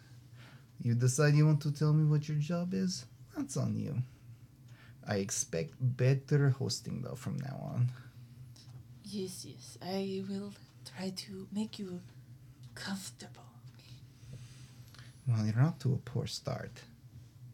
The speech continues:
Speaker 1: she
Speaker 2: Yes.
Speaker 1: says as she opens the door.
Speaker 2: Mm-hmm. Oksana, like, waves her goodnight. Um, just like, "Ah, yes, you know, the bard is a baboon, so we'll see what happens."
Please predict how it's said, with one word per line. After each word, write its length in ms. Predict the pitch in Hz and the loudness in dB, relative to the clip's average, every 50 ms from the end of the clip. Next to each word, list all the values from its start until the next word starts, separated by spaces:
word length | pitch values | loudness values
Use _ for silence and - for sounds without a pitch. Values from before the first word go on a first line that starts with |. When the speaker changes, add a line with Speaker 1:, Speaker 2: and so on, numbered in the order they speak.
| - - - - - - - - - - | -18 -18 -20 -20 -20 -20 -20 -20 -18 -14
Speaker 1:
she 260 | - - - - 110 | -12 -8 -4 -4 -4
Speaker 2:
Yes. 80 | 98 | -2
Speaker 1:
says 360 | - - 104 113 123 - 123 - | 0 -2 -2 0 -2 -2 -4 -4
as 460 | - 110 104 104 104 101 101 - - - - - - - | -4 -2 -2 -2 -2 -2 -4 -6 -10 -12 -16 -20 -20 -16
she 300 | - - - - 117 - | -12 -4 0 0 0 0
opens 720 | - 120 - - - - 113 101 101 101 98 95 - - - - | 0 -2 -4 -4 -2 -2 -2 0 0 -2 -2 -2 -4 -8 -8 -6
the 100 | - 113 | -2 -2
door. 600 | 95 98 143 - - - - - - - 127 127 - - - - - - - - - - - | 0 0 0 -2 -4 -6 -12 -8 -2 0 0 -2 -2 -6 -18 -20 -20 -20 -20 -20 -16 -8 -6
Speaker 2:
Mm-hmm. 300 | 226 214 - 196 170 170 170 - - - - - - - - - - - - - - - - - - - - - - - - - - - - - - - - - - - - | -4 -4 -4 -6 -8 -8 -10 -12 -14 -18 -20 -20 -20 -20 -20 -20 -20 -20 -20 -20 -20 -18 -18 -18 -20 -20 -20 -18 -18 -18 -18 -18 -20 -20 -18 -18 -18 -16 -16 -16 -14 -10 -8
Oksana, 380 | 190 196 - 220 202 202 196 | -6 -4 -2 -2 0 0 0
like, 200 | 196 190 185 185 202 202 | 0 0 -2 -2 -2 -2
waves 300 | 208 220 214 208 208 - | 0 0 0 0 0 -2
her 80 | 226 | -4
goodnight. 600 | 202 196 202 196 - 196 196 190 190 190 185 185 - - - - - - - - - - - - - - | -2 -4 -4 -2 0 0 0 0 0 0 -2 -4 -4 -8 -14 -14 -16 -16 -16 -16 -16 -16 -16 -18 -16 -6
Um, 380 | - - 170 156 147 151 - - - - - - - - - - - - - - - | -2 0 0 2 0 -2 -6 -10 -12 -14 -18 -20 -20 -20 -20 -20 -20 -20 -20 -20 -18
just 200 | - - - - | -16 -16 -14 -10
like, 220 | 165 165 165 - - - | -8 -8 -8 -8 -6 -2
"Ah, 100 | - 208 | 0 0
yes, 360 | 214 214 196 175 170 - - - | 0 0 0 -2 -4 -6 -6 -6
you 120 | - 190 180 | -4 -4 -2
know, 320 | 180 175 175 175 170 175 - - | -2 -2 -2 -2 -4 -8 -10 -10
the 100 | - 190 | -6 0
bard 240 | 180 214 220 220 214 | 2 4 4 4 4
is 140 | 214 202 202 | 0 -2 0
a 20 | |
baboon, 540 | 190 175 202 190 175 175 175 170 160 160 160 | 2 4 4 4 4 2 0 0 0 -2 -4
so 180 | - - 185 190 | -4 -2 0 2
we'll 160 | 196 220 214 | 2 2 2
see 140 | 208 - 190 | 0 -2 -4
what 160 | 175 - - | -6 -6 -8
happens." 560 | - - - - - - - - - - - | -10 -14 -14 -16 -18 -18 -18 -16 -16 -16 -16